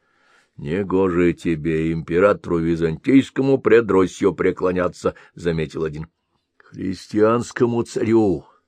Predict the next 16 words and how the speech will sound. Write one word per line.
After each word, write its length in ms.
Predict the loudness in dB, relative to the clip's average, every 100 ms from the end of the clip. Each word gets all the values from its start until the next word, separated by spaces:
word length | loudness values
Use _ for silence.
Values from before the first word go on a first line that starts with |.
| _ _ _ _ _
перед 280 | -6 -4 2
поганой 760 | 2 4 4 4 4 4 2
княгиней 640 | 2 -2 -2 0 0 0 0
из 100 | 2
варварской 640 | 2 4 4 4 2 0
страны», — 480 | 2 0 2 2 -2 _ _ _ -10
добавил 400 | -4 0 0 -2
второй. 340 | -2 -2 -2 _ _ _ _ _ _ _ _ _
«Не 300 | -6 4 4
пред 440 | 6 6 8 8 6
Русью 520 | 6 6 4 2 2
я 260 | 4 4 4
преклонился», — 1080 | 2 2 2 2 2 2 0 -2 -4 -4 -6 _ _ _ _ -20 -20 _
сказал 500 | -18 -6 -2 2 0
премудрый 640 | 0 -4 -4 -4 -2 -2
Константин, — 600 | -2 -4 -6 -6 -6 -8